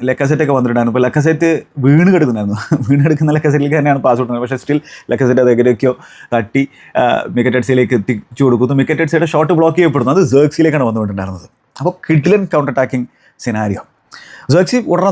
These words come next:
തന്നെ ഗർണാച്ചോ കൊടുക്കുന്നു, റൈറ്റ് സൈഡിലൂടെ റൺ ചെയ്യുന്ന ഗർണാച്ചോ കൊടുക്കുന്നു. പിന്നെ ബ്രൂണോ ഫെർണാണ്ടസ് ഉണ്ട് കൂടെ. ബ്രൂണോ ഫെർണാണ്ടസിൻ്റെ നല്ല റണ്ണ് ലെഫ്റ്റിലൂടെ അതേ നടക്കുന്നുണ്ട്, നടത്തുന്നുണ്ട്. അപ്പോൾ ഇവിടെ, ആ, രണ്ട് തരത്തിലുള്ള ഡിസിഷൻ വേണമെങ്കിൽ ഗർണാച്ചോ എടുക്കാം. ഗർണാച്ചോ, ആ, ബ്രൂണോ ഫെർണാണ്ടസിൻ്റെ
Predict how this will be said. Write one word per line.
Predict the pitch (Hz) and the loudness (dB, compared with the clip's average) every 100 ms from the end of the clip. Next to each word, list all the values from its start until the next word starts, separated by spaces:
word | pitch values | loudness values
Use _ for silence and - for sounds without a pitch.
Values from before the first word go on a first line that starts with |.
| 190 | 0
തന്നെ | 170 147 | -2 0
ഗർണാച്ചോ | 135 135 135 | 0 0 0
കൊടുക്കുന്നു, | 123 110 113 | 0 -2 0
റൈറ്റ് | 117 110 127 123 110 | 0 0 0 0 0
സൈഡിലൂടെ | 123 113 113 110 | 0 0 2 2
റൺ | 107 | 0
ചെയ്യുന്ന | 107 110 - 104 | 0 -2 -4 -6
ഗർണാച്ചോ | 104 101 | -4 -4
കൊടുക്കുന്നു. | 95 98 95 _ - | -6 -8 -12 _ -4
പിന്നെ | 127 117 | -2 0
ബ്രൂണോ | 135 139 | 2 0
ഫെർണാണ്ടസ് | 127 123 113 104 | 0 0 0 0
ഉണ്ട് | 104 107 _ _ - _ _ | -2 -4 _ _ -20 _ _
കൂടെ. | 101 101 110 117 | -4 -4 -2 0
ബ്രൂണോ | 127 135 | 0 2
ഫെർണാണ്ടസിൻ്റെ | 131 123 120 123 113 | 2 0 0 0 2
നല്ല | 113 110 | 2 0
റണ്ണ് | 104 117 117 104 | 0 -2 -2 -2
ലെഫ്റ്റിലൂടെ | 104 - 117 113 107 | -2 0 0 2 0
അതേ | 107 104 | -2 -2
നടക്കുന്നുണ്ട്, | 101 104 98 107 - | -4 -4 -6 -4 -2
നടത്തുന്നുണ്ട്. | 117 113 101 - - - - - | 0 0 -2 -2 -12 -20 -14 -6
അപ്പോൾ | 143 170 | 0 2
ഇവിടെ, | 190 240 226 - _ _ _ _ _ - | 2 2 0 -4 _ _ _ _ _ -8
ആ, | 123 - 120 | -8 -6 -4
രണ്ട് | 147 175 202 | 0 2 2
തരത്തിലുള്ള | 185 180 185 147 | 2 2 2 0
ഡിസിഷൻ | 131 139 151 | -4 -6 -2
വേണമെങ്കിൽ | 139 139 135 | -2 -2 -2
ഗർണാച്ചോ | 120 123 123 107 | 0 0 -2 -2
എടുക്കാം. | 101 - _ _ - 123 | -4 -12 _ _ -6 -2
ഗർണാച്ചോ, | 123 143 - 156 - _ _ _ _ _ _ _ - - 123 | 0 0 2 0 -2 _ _ _ _ _ _ _ -18 -4 0
ആ, | 120 - | 0 0
ബ്രൂണോ | 120 143 151 | 0 2 2
ഫെർണാണ്ടസിൻ്റെ | 151 151 147 143 147 | 2 2 0 0 0